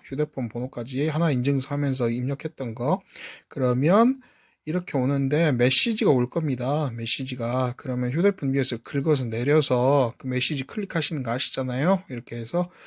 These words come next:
요거를 클릭해 주시고 하나은행에서 온 거 메시지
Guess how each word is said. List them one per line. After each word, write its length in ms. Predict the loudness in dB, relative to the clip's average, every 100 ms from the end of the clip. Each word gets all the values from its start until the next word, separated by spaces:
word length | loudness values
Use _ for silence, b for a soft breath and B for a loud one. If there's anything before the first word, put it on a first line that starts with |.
| B B B -10
요거를 400 | -6 0 0 0
클릭해 400 | 0 -2 0 -2
주시고 600 | -2 -2 -2 2 4 4 2 _ _ _ _ _ _ _ _ _ _
하나은행에서 720 | -4 0 0 0 0 -2 -4
온 220 | -8 -6
거 240 | -4 -4
메시지 800 | -2 -2 -4 -6 -6 -2 0 0